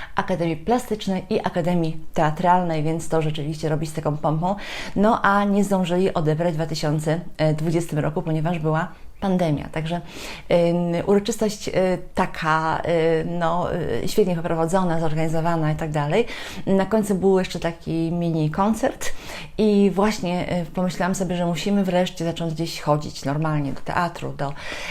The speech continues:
y, do, do opery, ym, do N F M-u, na koncerty, na, na, na inne przedstawienia, bo,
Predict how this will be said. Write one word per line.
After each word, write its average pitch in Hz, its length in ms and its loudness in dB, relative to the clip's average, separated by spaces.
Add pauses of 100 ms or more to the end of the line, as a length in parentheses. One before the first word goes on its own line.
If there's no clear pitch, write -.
(140)
y, 160 100 4
do, 156 420 2
do 156 140 0
opery, 151 600 0 (280)
ym, 147 560 0
do 151 320 2
N 170 100 0
F 175 160 -2
M-u, 185 300 2 (600)
na 170 100 2
koncerty, 170 580 0
na, 156 260 2
na, 156 160 2
na 160 100 -2
inne 170 220 -2
przedstawienia, 180 580 -2
bo, 175 360 2